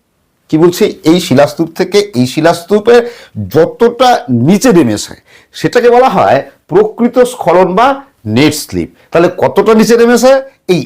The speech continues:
এইটুকু নিচে নেমেছে, তাই তো? তাহলে এটা কি প্রকৃত স্খলন বা কি নেট স্লিপ?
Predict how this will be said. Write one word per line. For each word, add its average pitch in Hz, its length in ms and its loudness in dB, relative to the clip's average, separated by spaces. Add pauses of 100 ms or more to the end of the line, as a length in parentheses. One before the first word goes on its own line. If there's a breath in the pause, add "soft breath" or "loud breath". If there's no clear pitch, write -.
(200)
এইটুকু 214 440 0 (540)
নিচে 120 240 0 (100)
নেমেছে, 82 340 -8 (920)
তাই 156 160 2
তো? 226 40 4 (180 loud breath)
তাহলে 190 220 0
এটা 202 180 0
কি 196 80 2 (140)
প্রকৃত 165 400 -2 (140)
স্খলন 143 360 0 (100)
বা 254 80 4 (200)
কি 190 120 0 (320)
নেট 220 200 0 (320)
স্লিপ? 131 280 0